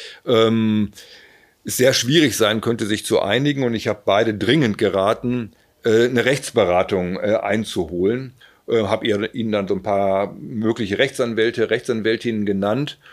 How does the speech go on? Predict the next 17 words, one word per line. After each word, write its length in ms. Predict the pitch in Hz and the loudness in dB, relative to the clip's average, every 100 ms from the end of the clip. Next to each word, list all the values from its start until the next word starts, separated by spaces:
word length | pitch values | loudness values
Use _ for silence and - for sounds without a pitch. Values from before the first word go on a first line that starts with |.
| - - | -20 -14
und 100 | 107 | -6
ihnen 120 | 113 | -4
gesagt, 460 | 113 101 104 117 - | -2 2 2 2 0
dass 120 | 107 | -4
sie, 140 | 113 98 | -2 -2
wenn 160 | 110 | -2
sie 80 | 123 | -2
sich 220 | 107 104 | -4 -2
selbst 240 | 110 113 - | 0 0 -2
entscheiden 640 | 113 - 113 120 135 120 | -2 0 2 0 0 0
wollen, 260 | 120 123 110 | 2 2 0
sie 140 | 113 | -6
sich 180 | 101 104 | -8 -6
aber 160 | 107 | -4
vorher 340 | 92 123 117 113 | -4 0 2 0
informieren 680 | 104 123 107 113 113 90 76 | -2 -2 0 4 4 2 -6
müssen. 380 | 71 - 73 | -12 -14 -18